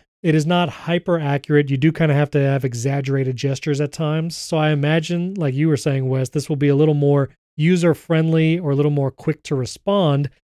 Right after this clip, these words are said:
And there is a difference where in the accessibility settings, you could set, like, a double pinch to be select what is on screen kind of thing.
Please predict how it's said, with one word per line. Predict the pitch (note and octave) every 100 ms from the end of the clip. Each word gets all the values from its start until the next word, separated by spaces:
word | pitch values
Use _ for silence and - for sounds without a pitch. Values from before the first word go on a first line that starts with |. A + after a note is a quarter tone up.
| _
And | F#3 A3
there | A3
is | A#3+
a | A#3
difference | F3 G#3 G3 F3 -
where | D#3 D#3 D3+ -
in | F3+
the | E3
accessibility | D3 - D3 C#3+ B3 C4+ G3+
settings, | - E3 D3+ D3+ D3 _
you | - F3+
could | - C4 B3+ D3+
set, | - F3+ F#3 -
like, | D#3+ C#3
a | C#3+
double | B2 D3+ D3+
pinch | - D3+ D3+ D3 -
to | C#3+
be | C#3 C#3 C3+ -
select | - - C#3+ D#3 D#3 -
what | C#3+ B2+ D3 C#3+
is | C3
on | C#3 C#3 B2+
screen | - C#3+ C#3+ D3 E3+
kind | E3 F3 F3
of |
thing. | - G3 G3 A3